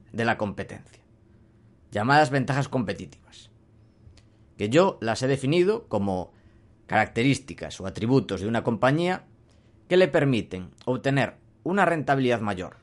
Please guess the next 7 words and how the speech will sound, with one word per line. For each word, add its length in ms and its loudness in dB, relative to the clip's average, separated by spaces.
o 120 4
un 180 0
riesgo 400 0
menor 400 0
que 280 -4
sus 240 -8
competidores 800 0